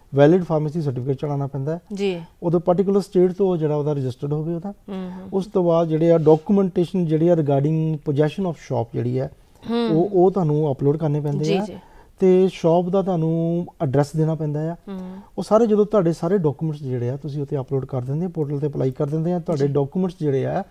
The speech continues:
Speaker 1: ਇਹ ਜਿਹੜੇ ਆ, ਇਹ, ਇਹਦੀ ਆਰਗੇਨਾਈਜੇਸ਼ਨ ਜਿਹੜੀ ਆ ਸਾਰੀ ਚੈੱਕ ਕਰਦੀ ਆ।
Speaker 2: ਹਮ।
Speaker 1: ਉਸ ਤੋਂ ਬਾਅਦ ਅਗਰ ਤੁਸੀਂ ਫਿੱਟ ਪਾਉਂਦੇ ਉਹਨਾਂ ਦੇ accordingly ਕਿ ਹਾਂ ਸਾਰੇ ਡਾਕੂਮੈਂਟ ਪ੍ਰੋਪਰ ਸਹੀ ਆ, ਉਹਨਾਂ ਦਾ ਇੱਕ ਕੋਈ ਉਹਨਾਂ ਦਾ ਮੋਦ-,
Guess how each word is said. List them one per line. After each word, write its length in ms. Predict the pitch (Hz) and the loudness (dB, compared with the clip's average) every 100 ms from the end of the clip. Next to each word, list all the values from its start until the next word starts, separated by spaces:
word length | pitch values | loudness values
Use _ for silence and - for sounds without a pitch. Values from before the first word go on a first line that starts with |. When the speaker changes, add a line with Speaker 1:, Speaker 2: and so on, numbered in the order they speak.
| - - - - - - | -14 -20 -20 -20 -20 -6
Speaker 1:
ਇਹ 140 | 170 | -2
ਜਿਹੜੇ 300 | 147 147 156 | 2 4 6
ਆ, 80 | 160 | 4
ਇਹ, 720 | 160 143 - - 160 165 160 143 156 160 | 2 -4 -18 -4 2 4 2 -2 -10 -4
ਇਹਦੀ 160 | 170 180 | 0 4
ਆਰਗੇਨਾਈਜੇਸ਼ਨ 600 | 147 139 180 170 - 143 | 4 2 0 -2 -4 -2
ਜਿਹੜੀ 200 | 135 175 | -2 -2
ਆ 60 | |
ਸਾਰੀ 200 | 180 160 | 0 -2
ਚੈੱਕ 200 | 175 135 - | 0 -4 -2
ਕਰਦੀ 300 | 117 117 135 | -6 -4 -4
ਆ। 100 | 196 - | -6 -8
Speaker 2:
ਹਮ। 260 | 190 185 220 - | -10 -10 -14 -4
Speaker 1:
ਉਸ 120 | 208 | -4
ਤੋਂ 140 | 208 214 | 2 4
ਬਾਅਦ 240 | 196 196 | 6 4
ਅਗਰ 180 | 185 214 | 4 2
ਤੁਸੀਂ 320 | 208 202 220 | 0 0 0
ਫਿੱਟ 260 | - 208 214 | 2 0 2
ਪਾਉਂਦੇ 280 | 180 139 | 2 4
ਉਹਨਾਂ 180 | 143 151 | 2 2
ਦੇ 100 | 160 | 0
accordingly 500 | 156 156 147 160 160 | 2 2 2 2 0
ਕਿ 100 | 160 | -2
ਹਾਂ 100 | 156 | -4
ਸਾਰੇ 220 | 139 143 | -2 -2
ਡਾਕੂਮੈਂਟ 380 | 160 131 - 139 | 0 -2 -4 -6
ਪ੍ਰੋਪਰ 320 | 139 123 - | -6 -8 -8
ਸਹੀ 300 | 120 139 180 | -6 -4 -2
ਆ, 100 | 208 | -2
ਉਹਨਾਂ 300 | 208 190 180 | -2 -4 -4
ਦਾ 200 | 175 170 | -2 -2
ਇੱਕ 300 | 160 143 - | -4 -8 -14
ਕੋਈ 320 | 147 156 151 151 | -10 -6 -4 -2
ਉਹਨਾਂ 180 | 143 | -4
ਦਾ 60 | 139 | -4
ਮੋਦ-, 340 | 135 131 139 | -4 -4 -6